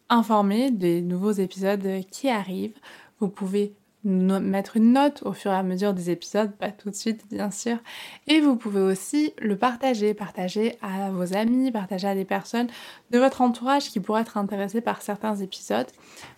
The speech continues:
Mais ça, v-, je vous le rappellerai, euh, je pense, assez régulièrement. Et aussi, j'ai un service à vous demander. Ce podcast, ce podcast à moi toute seule,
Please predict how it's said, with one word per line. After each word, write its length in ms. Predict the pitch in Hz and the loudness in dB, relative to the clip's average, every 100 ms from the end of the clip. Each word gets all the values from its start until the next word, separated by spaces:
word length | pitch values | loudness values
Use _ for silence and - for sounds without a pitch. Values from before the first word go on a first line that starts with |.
| 208 | -6
Mais 80 | |
ça, 260 | 196 226 247 | 0 2 2
v-, 240 | 226 196 | 2 0
je 100 | 185 | 0
vous 120 | 190 196 | 0 0
le 80 | |
rappellerai, 720 | 190 196 190 196 190 190 220 196 | 0 -2 -2 -2 -2 0 0 0
euh, 260 | 190 196 | -2 -6
je 140 | 190 180 | -6 -4
pense, 400 | - 202 202 196 | -2 -2 -2 -6
assez 320 | - 208 - 233 | -4 -6 -2 -2
régulièrement. 720 | 226 202 196 190 190 233 294 - - - - - _ | 0 0 -2 -2 -2 -2 -2 -8 -20 -20 -20 -20 _
Et 240 | 240 226 226 | 0 2 4
aussi, 480 | 208 - - 302 349 - _ _ _ _ | 2 0 2 2 0 -6 _ _ _ _
j'ai 360 | 208 185 240 302 | -4 0 0 0
un 120 | - 202 | 0 -2
service 320 | 196 214 247 | 0 0 0
à 80 | 208 | -2
vous 120 | 190 | 0
demander. 440 | 208 190 170 156 _ | 0 0 -2 -6 _
Ce 180 | - - | -6 0
podcast, 800 | 262 254 247 - 247 311 - - - | 2 2 2 0 0 0 -4 -18 -20
ce 180 | - - | -10 -4
podcast 460 | 214 185 - 233 226 | 0 -2 0 -4 -2
à 80 | 175 | -2
moi 260 | 185 190 - _ | 0 -2 -6 _
toute 200 | - 196 | -14 -12
seule, 340 | - 196 220 | -8 -4 -4